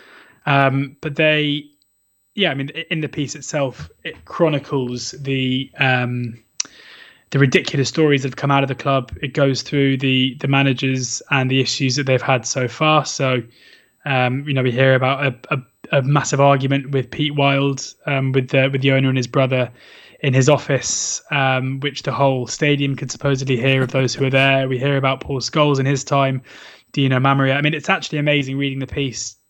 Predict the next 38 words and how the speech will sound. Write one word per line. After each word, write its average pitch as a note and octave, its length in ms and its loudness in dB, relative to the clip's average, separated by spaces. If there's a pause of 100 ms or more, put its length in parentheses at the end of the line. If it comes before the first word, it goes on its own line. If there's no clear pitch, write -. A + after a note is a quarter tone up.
(180)
You D#3 140 -6
forget - 600 -2 (120)
just - 320 -6
how D3 160 -4
much C#3+ 320 -8
crap - 260 -2
has B2+ 140 -12
kind C#3 160 -10
of B2+ 80 -10
gone C#3 180 -4
on B2 240 -6 (500)
at C#3 160 -2
Oldham, B2+ 540 -6
um, C3+ 240 -2
over C3+ 160 -2
the B2+ 80 0
last B2 240 0
couple - 240 -2
of B2+ 60 2
years. B2 300 0 (360)
And D3+ 80 6
it's B2+ 80 6
interesting D3 300 4
to C3+ 120 0
note C#3+ 140 4
as C3 100 0
well C#3 140 4
that B2+ 80 -4
Harry C3 220 0
Kewell, C3+ 380 -2
as C3 120 -4
a C3 60 -4
player, E3 600 0
was D3+ 120 -12
part D3+ 260 -4
of C3+ 60 -4
the C#3 80 -2
agency, C3+ 600 -6